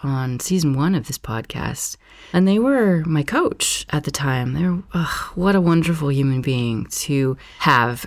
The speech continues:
at the beginning of the pandemic, because they clocked really fast and said to me, "Oh,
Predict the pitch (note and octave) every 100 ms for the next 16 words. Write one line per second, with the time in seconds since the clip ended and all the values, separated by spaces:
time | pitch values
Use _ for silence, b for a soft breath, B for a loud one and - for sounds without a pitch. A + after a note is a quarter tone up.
0 | - - B2+ D3+ D3 G3+ B3+ A#3 F#3+ E3+
1 | D#3 C3+ A#2 A#2+ A#2+ - - - D3+ -
2 | D#3 D3 C#3+ - - D#3 D3 - - -
3 | - - E3+ G3+ F3+ - D3+ B2+ A#2 -
4 | - - D#3 D3+ E3 C#3+ C#3 C3+ - -
5 | - D#3+ F3+ F3+ F3 E3 C3+ C#3